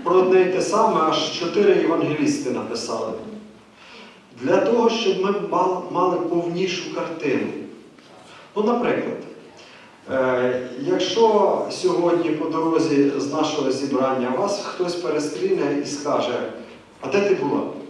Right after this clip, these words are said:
І ви скажете: «Та я там і там була».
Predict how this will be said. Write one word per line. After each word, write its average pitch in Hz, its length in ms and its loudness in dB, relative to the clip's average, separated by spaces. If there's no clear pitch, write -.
І 196 40 -6
ви 185 80 4
скажете: - 480 -4
«Та 226 140 -2
я 254 140 0
там - 160 -4
і 147 40 -4
там 143 160 -4
була». - 280 -4